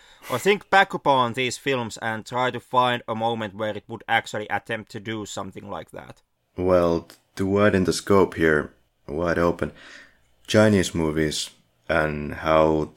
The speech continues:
Speaker 2: they are influenced by Hollywood movies. Do we want to touch on, on that horse? Because clearly there are some sentiments online that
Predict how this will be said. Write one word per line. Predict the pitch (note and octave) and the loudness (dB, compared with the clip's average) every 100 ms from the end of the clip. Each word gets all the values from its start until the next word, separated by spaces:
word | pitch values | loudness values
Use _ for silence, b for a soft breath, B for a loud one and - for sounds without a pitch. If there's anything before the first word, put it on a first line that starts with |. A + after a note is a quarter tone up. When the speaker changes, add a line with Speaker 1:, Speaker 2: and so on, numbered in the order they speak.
| - | -2
Speaker 2:
they | D2+ D2+ | 0 2
are | D2+ D2 | 2 2
influenced | C2+ D#2 - D#2+ D2 - - | 0 -4 -4 -4 -4 -6 -2
by | D#2 C#2+ C#2 - - B B - | -2 0 -4 -8 -16 B B -10
Hollywood | E2 D#2 C#2 - - | -4 -2 -4 -6 -8
movies. | - - - - - B B B B B _ | -8 -8 -8 -10 -14 B B B B B _
Do | - D#2 | -8 -6
we | D2+ | -4
want | D2+ D2 - | -4 -6 -6
to | D#2 - - | -6 -6 -2
touch | D#2+ D#2 - | -2 0 -4
on, | D2+ | -4
on | - D#2 D#2 | -6 -10 -6
that | D#2 D#2+ | -4 -4
horse? | - D2 C#2+ - | -4 -6 -6 -6
Because | - F#2 F2+ - B B B B B _ - | -4 0 0 0 B B B B B _ -2
clearly | G2+ A2 A2 G#2 G#2 F#2+ F#2 | 4 6 6 4 2 2 2
there | F2+ F2 E2 | 4 4 6
are | E2 | 4
some | - D#2+ | 0 -2
sentiments | - E2 D#2+ D#2 C#2+ | 0 2 2 0 -2
online | C#2 C#2+ D2 D2 D2 - _ _ b b b b - - _ | -4 -4 -4 -4 -6 -12 _ _ b b b b -18 -18 _
that | - E2+ E2 D2+ - | -10 0 2 2 -4